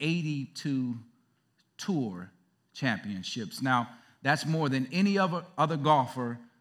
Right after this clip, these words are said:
up to this point. Golf was and is everything to Tiger Woods, and because of this, as many of us know, uh, many things like his marriage and his personal life has suffered due to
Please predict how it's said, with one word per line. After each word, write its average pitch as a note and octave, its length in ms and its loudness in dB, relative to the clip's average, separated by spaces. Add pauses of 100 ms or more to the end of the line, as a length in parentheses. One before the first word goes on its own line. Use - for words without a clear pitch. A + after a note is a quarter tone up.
(320)
up - 220 2
to D3+ 80 0
this A#2+ 220 -2
point. A#2 400 -6 (1300)
Golf D#3 640 2 (1400)
was F#3 440 2
and C3+ 200 2
is C3+ 680 0 (200)
everything B2+ 1000 2 (1040)
to - 100 -20
Tiger C3+ 320 4
Woods, C#3+ 480 0
and A#2 340 0
because F#3 360 0
of D3+ 100 -2
this, C3+ 280 -2
as B2 120 -4
many D#3 240 0
of C3+ 100 -2
us C3 220 -4
know, C#3+ 420 -2 (400)
uh, G2 120 -8
many D#3+ 220 4
things D#3+ 220 0
like C#3 180 0
his B2+ 140 -2
marriage D3 460 0
and C3+ 100 0
his B2 120 0
personal D3 440 -2
life A#2+ 260 0
has B2+ 120 -6
suffered A#2+ 420 -4
due A2+ 180 -2
to A2 280 -6